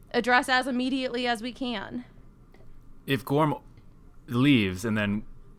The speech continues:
Speaker 2: awakens Herrickson in another world, that means that Shadow will take over anyways. And I think he, as far as we know, he's the only one who's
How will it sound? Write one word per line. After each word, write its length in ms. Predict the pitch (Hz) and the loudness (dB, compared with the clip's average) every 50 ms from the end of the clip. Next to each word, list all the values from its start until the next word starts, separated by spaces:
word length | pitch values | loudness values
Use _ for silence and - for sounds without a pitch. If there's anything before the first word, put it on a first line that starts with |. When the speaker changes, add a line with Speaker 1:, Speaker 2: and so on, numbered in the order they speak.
| - - - - - - - | -20 -20 -20 -20 -20 -6 -2
Speaker 2:
awakens 540 | 117 113 117 117 110 - 117 107 104 85 - | 2 4 4 4 4 2 0 -2 -2 -2 2
Herrickson 320 | 110 110 104 98 - - | 4 4 4 4 2 0
in 100 | 104 98 | -6 -6
another 420 | 92 95 98 107 117 113 113 107 | -4 -2 0 2 4 4 4 4
world, 460 | 98 95 101 101 95 92 87 87 85 - | 4 4 4 4 4 4 0 -4 -4 -2
that 180 | 104 101 101 | -2 -2 0
means 220 | 107 101 98 90 85 | 0 -2 -2 -2 -2
that 140 | 101 92 | -4 -4
Shadow 380 | - - - 98 92 95 95 95 | -2 0 2 4 4 4 4 2
will 140 | 92 90 90 | 0 -2 -4
take 260 | - - 98 92 - | -4 -4 -4 -2 -2
over 280 | 98 92 87 90 90 90 | -2 -2 -2 -2 -4 -4
anyways. 680 | 98 95 101 92 87 90 90 90 85 - - - - - | -2 -2 -4 -4 -4 -6 -8 -8 -10 -12 -14 -16 -12 -10
And 120 | - 104 104 - | -10 -8 -4 -4
I 80 | 107 | -2
think 160 | 104 131 123 | 0 0 -2
he, 480 | - - - 139 139 135 127 123 - - - - - - - | -2 -2 0 2 4 4 4 2 0 -4 -10 -16 -14 -4 -2
as 140 | 113 104 - | -2 0 4
far 160 | 127 120 123 | 4 4 4
as 120 | 120 110 | 4 2
we 120 | 113 123 120 | 0 0 0
know, 180 | 117 127 131 | 2 2 2
he's 180 | 110 113 113 107 | 2 0 -2 -2
the 100 | 110 107 | -4 -4
only 360 | - 110 110 113 113 117 110 | -2 -2 -2 0 0 0 0
one 260 | 104 101 104 107 107 | 0 0 0 0 0
who's 260 | 101 98 90 87 85 | -2 -2 -4 -6 -8